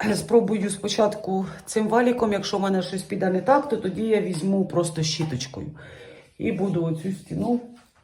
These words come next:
покривати. Страшно,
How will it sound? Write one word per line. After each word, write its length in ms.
покривати. 640
Страшно, 680